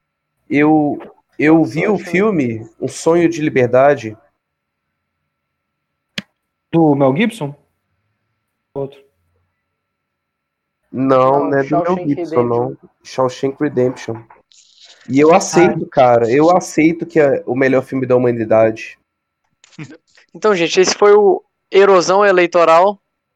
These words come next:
Speaker 2: E a gente vai encerrar o episódio um pouco pra baixo, porque ninguém esperava que isso acontecesse. Mas é como o Fidel Castro disse em mil novecentos e noventa e oito, né?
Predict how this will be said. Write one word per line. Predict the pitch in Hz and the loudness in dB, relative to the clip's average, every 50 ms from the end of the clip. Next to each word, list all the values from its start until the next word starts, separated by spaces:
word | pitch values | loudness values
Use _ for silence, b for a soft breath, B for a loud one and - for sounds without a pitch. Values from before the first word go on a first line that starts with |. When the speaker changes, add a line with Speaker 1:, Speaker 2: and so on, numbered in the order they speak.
| _ _ _ | _ _ _
Speaker 2:
E | 190 190 196 208 214 | -16 -12 -8 -6 -4
a | 208 | -4
gente | 196 202 196 202 | -4 -6 -6 -2
vai | 202 214 | -2 -2
encerrar | 196 - 220 190 190 202 | -2 -2 -4 0 0 0
o | 196 | 0
episódio | 190 - 180 180 190 196 196 180 180 | -2 -4 -4 0 0 2 2 0 -2
um | 175 | -6
pouco | - 185 - _ - | -6 -8 -8 _ -2
pra | 175 165 | -2 0
baixo, | 151 151 160 170 170 - - - | 2 2 0 0 0 -6 -12 -10
porque | - 160 156 - 160 156 156 156 | -12 -12 -12 -8 -6 -4 -4 -4
ninguém | 151 151 151 147 156 | -4 -6 -8 -8 -8
esperava | 160 - - 165 151 151 147 143 143 | -8 -6 -4 -2 -2 -2 -2 -4 -8
que | - | -16
isso | - - 151 | -12 -12 -10
acontecesse. | - 156 147 - 147 143 - 156 156 180 - - - - _ _ _ _ _ _ _ _ b b b b b b b b b b b b b b _ - | -10 -10 -12 -12 -12 -12 -10 -10 -10 -10 -10 -12 -20 -20 _ _ _ _ _ _ _ _ b b b b b b b b b b b b b b _ -10
Mas | - 165 160 | -8 -6 -6
é | 180 | -6
como | 180 - 196 202 | -4 -4 -2 -2
o | 196 | -2
Fidel | - - 190 185 196 190 | -2 -2 0 0 0 0
Castro | 190 - 185 180 180 170 - - 165 | 0 0 0 0 0 -2 -4 -8 -6
disse | 160 160 170 170 - | -4 -4 -4 -4 -4
em | 175 | -4
mil | 170 175 175 | -2 -2 0
novecentos | 175 175 165 156 - - 175 175 160 - 180 | 0 0 -2 -2 -6 -6 -6 -6 -6 -6 -4
e | |
noventa | 175 170 156 165 170 165 - | -2 -2 -2 -2 -4 -4 -4
e | 160 | -4
oito, | 156 156 156 151 - 160 | -2 -2 -4 -6 -8 -10
né? | 151 160 160 | -10 -10 -10